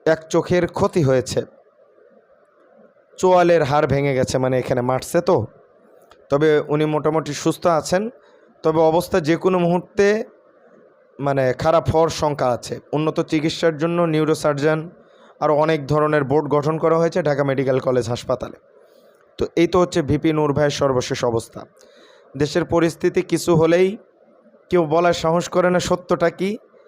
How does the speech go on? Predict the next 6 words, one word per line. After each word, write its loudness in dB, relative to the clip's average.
যারা 2
বলে 2
তাদেরকে 0
মব 0
বানায়া 0
দেয়। -14